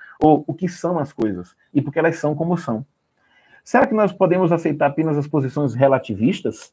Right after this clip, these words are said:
Será que nós podemos aceitar apenas as posições, como é que eu vou dizer, é, apenas as questões, é, autoritárias e, e simplesmente aceitar? Será que a gente não tem que questionar? Enquanto houver questionamento,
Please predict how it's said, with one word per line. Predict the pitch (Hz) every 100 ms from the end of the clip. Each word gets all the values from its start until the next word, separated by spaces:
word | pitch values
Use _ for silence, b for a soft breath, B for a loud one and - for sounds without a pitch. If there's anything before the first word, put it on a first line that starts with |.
| _ _ _ _
Será | - 170
que | 170
nós | 165 -
podemos | 147 139 156 143
aceitar | 139 139 139 143
apenas | 143 139 131
as | 127
posições, | - 139 127 - 135 131 120 - _
como | 139 139
é |
que | 131
eu |
vou | 127
dizer, | 123 120 120 123 123 117 113 b b b b
é, | - 131 123 -
apenas | 214 - 165 160 147
as | 147
questões, | 139 135 - 139 139 123 - - _ _ _
é, | - 127 123 120 117 -
autoritárias | 139 151 135 120 110 131 147 117
e, | 135 127 117
e | 110
simplesmente | 147 131 120 117 143 143
aceitar? | 117 107 98 139 170 - _ _ _ _ _ _
Será | - 170
que | 175
a |
gente | 151 165 160
não | 156
tem | 151 160
que | 156 135 -
questionar? | - 160 160 143 120 123 160 165 _ _ _ _ _ -
Enquanto | 143 143 233 285
houver | 220 156 156 156
questionamento, | 143 143 131 120 139 160 180